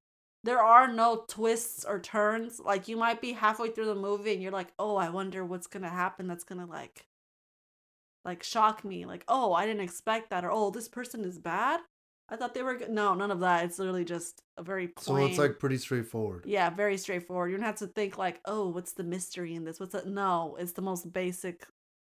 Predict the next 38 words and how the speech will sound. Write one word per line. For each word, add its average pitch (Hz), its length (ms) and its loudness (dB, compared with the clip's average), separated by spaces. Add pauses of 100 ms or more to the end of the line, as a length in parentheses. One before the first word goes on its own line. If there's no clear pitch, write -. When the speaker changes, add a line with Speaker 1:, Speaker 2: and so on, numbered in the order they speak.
(120)
Speaker 1:
non-thinking 175 680 -6
movie. 156 460 -8 (680)
So - 200 2
if 226 140 -2
you 339 160 6
have, 359 140 10
like, 359 160 6
a 247 80 2
relative, 214 580 6
like, 185 160 -4
for 214 120 0
example, 220 340 0
our 190 160 2
dad, 151 320 2 (600)
who 254 100 -4
just 254 260 0
likes 254 240 2
action 220 560 4
and, 180 100 -6
like, 180 200 -6
they 214 100 -2
don't 240 160 -2
wanna 226 200 2
be 214 180 -2
seeing 214 340 -2
some 190 160 -10
crazy 202 340 -4
storyline. 190 840 0
They 196 80 -4
don't 208 100 0
wanna 208 140 0
be 202 140 -2
like, 196 140 -4
"I'm 185 80 -6
confused, 196 540 -2
what's 180 140 -4
going 190 360 0
on?" 185 400 2